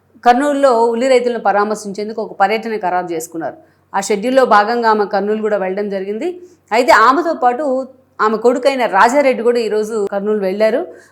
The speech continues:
అక్కడ తల్లితో పాటు ఉల్లి రైతులను ఆయన కూడా పరామర్శించడం జరిగింది. పరామర్శించిన తర్వాత ఆమెతో పాటు ఉన్నారు కాబట్టి ఆయన స-, ఆ పర్యటనలో, overall-గా షర్మిల పర్యటనలో ఈరోజు రాజారెడ్డి ఆయన center of attraction అయ్యారు.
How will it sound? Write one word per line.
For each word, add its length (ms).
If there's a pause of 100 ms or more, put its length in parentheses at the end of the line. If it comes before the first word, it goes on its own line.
(100)
అక్కడ 160
తల్లితో 420
పాటు 300
ఉల్లి 400
రైతులను 380
ఆయన 180
కూడా 160
పరామర్శించడం 760
జరిగింది. 520 (340)
పరామర్శించిన 640
తర్వాత 320
ఆమెతో 600
పాటు 220
ఉన్నారు 260
కాబట్టి 340
ఆయన 140
స-, 100
ఆ 140
పర్యటనలో, 680
overall-గా 460
షర్మిల 360
పర్యటనలో 760 (380)
ఈరోజు 300
రాజారెడ్డి 840 (300)
ఆయన 180
center 380
of 80
attraction 460
అయ్యారు. 280